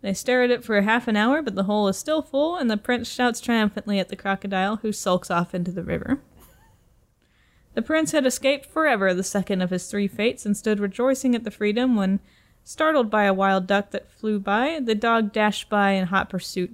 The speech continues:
and then knocked against his legs. The prince fell into the river, where he was caught in the rushes and the mud.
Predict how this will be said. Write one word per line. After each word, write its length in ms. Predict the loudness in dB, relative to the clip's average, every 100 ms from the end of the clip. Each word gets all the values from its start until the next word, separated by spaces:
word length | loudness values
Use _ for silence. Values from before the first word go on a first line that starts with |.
| -12 -20 _
and 100 | -4
then 140 | 0 2
knocked 280 | 2 0
against 340 | -2 -2 -2 -4
his 140 | -6
legs. 500 | 0 2 2 -2 -8 -14 _ _
The 60 | -20
prince 320 | -4 -4 -4
fell 240 | -2 2 4
into 160 | 4
the 120 | 2
river, 300 | 2 2 2
where 200 | 2 2
he 40 | 2
was 100 | 0
caught 340 | -2 0 0 -2
in 140 | 0 2
the 140 | 2
rushes 560 | 0 0 0 0 -2 -6
and 200 | 0 2
the 60 |
mud. 340 | 2 0 -2